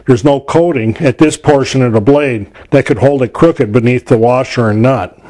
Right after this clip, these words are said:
The Super General uses a thirty degree alternate tooth bevel and our special side grinding technology. The combination of angles and ultra-precise grinding make the Super General very clean cutting in virtually any situation, whether it be rips or cross cuts.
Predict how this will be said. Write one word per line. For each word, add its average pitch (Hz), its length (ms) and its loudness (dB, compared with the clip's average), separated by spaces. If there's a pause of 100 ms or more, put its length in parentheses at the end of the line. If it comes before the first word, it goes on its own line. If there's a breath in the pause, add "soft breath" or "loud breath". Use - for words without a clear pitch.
(840 loud breath)
The 127 80 -2
Super 180 300 2
General 160 340 0
uses 139 400 0
a 120 80 2
thirty 175 360 2
degree 143 280 0
alternate 139 560 0
tooth 160 360 2
bevel 120 440 0 (360 loud breath)
and 143 120 0
our 135 120 0
special 175 420 0
side 160 360 0
grinding 110 360 0
technology. 104 880 -2 (720 loud breath)
The - 100 2
combination 180 580 0
of 139 100 -2
angles 156 460 0
and 131 100 0
ultra-precise 143 840 0
grinding 139 600 -2 (360 loud breath)
make 175 180 2
the 165 80 4
Super 170 300 0
General 135 360 0
very 151 340 2
clean 143 400 -2
cutting 135 340 0
in 113 100 0
virtually 131 420 0
any 151 220 -2
situation, 120 880 0
whether 110 240 2
it 101 80 -4
be 117 120 2
rips 127 440 0
or 156 100 0
cross 127 400 0
cuts. - 500 -4